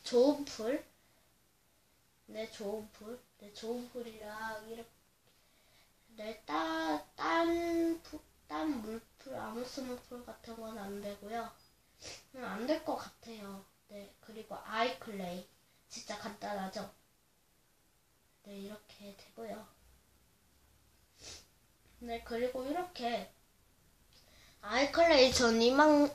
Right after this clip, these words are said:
일-, 이만큼 했거든요. 네, 그리고요. 그리고 좋은 풀을 넣어주시는데 많이 넣어주시면 이렇게 처음에 만질 때 많이 먹거든요. 조금씩 조금씩 넣어가면서 하면 좋을, 더 좋을 것 같고요.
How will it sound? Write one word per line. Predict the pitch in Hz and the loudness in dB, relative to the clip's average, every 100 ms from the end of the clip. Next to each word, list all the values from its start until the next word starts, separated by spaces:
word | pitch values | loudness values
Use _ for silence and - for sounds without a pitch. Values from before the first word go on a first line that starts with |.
| - | -2
일-, | 294 330 - | -2 -2 -4
이만큼 | - 262 302 294 - 226 | -4 0 2 0 -2 -4
했거든요. | 190 - 196 185 233 302 240 | -4 -6 -6 -4 -2 -2 -2
네, | 196 | -4
그리고요. | - - 220 247 254 220 208 214 214 175 - - - - - - - - - - - | -4 -8 -2 -2 -2 -4 -2 0 0 -2 -10 -18 -20 -20 -20 -20 -14 -12 -12 -18 -12
그리고 | 254 262 247 | -4 -2 -2
좋은 | 240 254 277 311 | 2 4 4 2
풀을 | 320 277 214 | 0 -2 0
넣어주시는데 | 185 208 247 240 226 220 220 254 311 - - - - - | 2 4 2 0 -2 -2 -2 0 2 0 -4 -20 -20 -12
많이 | 214 240 302 | -4 0 2
넣어주시면 | 339 320 277 262 247 - 240 226 | 4 4 2 0 -4 -2 0 0
이렇게 | 220 277 - 262 | -2 -4 -6 -12
처음에 | - 302 311 311 285 | -8 -4 -2 0 0
만질 | 226 208 226 226 | -2 -4 -4 -4
때 | 208 | -6
많이 | 208 190 202 247 | -4 -4 0 0
먹거든요. | 254 233 202 202 202 208 202 | 0 -4 -8 -8 -8 -4 -4
조금씩 | - 220 277 294 330 320 | -4 -4 -2 -2 -2 -4
조금씩 | 277 269 254 254 247 233 - - - _ | -4 -4 -4 -4 -6 -8 -16 -20 -20 _
넣어가면서 | 208 214 233 233 233 220 - 240 | -12 -8 -6 -4 -6 -6 -10 -10
하면 | 247 240 214 220 220 | -6 -6 -6 -6 -6
좋을, | - 208 208 - - _ _ | -10 -8 -8 -8 -14 _ _
더 | - 202 196 | -14 -12 -12
좋을 | - 208 220 - | -12 -10 -10 -10
것 | 202 | -12
같고요. | 190 - 254 262 | -12 -14 -10 -10